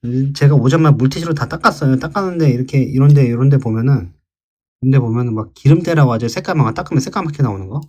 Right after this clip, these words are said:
그리고 이 엘시디 창도 약간 이 흠집이 있어가지고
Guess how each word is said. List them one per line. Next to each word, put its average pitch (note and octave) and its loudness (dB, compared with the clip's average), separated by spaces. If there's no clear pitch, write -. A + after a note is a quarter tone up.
그리고 C3+ -8
이 C3 4
엘시디 C#3+ 2
창도 F#3+ -4
약간 C#3 0
이 B2+ 4
흠집이 G#3+ 0
있어가지고 C#3 0